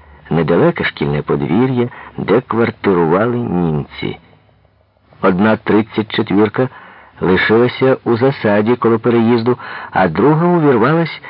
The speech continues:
на шкільне дворище. Гітлерівці, помітивши радянський танк,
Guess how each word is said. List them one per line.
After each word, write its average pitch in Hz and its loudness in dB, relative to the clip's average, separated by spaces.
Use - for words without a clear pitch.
на 110 0
шкільне 113 0
дворище. 85 -2
Гітлерівці, 104 0
помітивши 139 2
радянський 131 2
танк, 185 2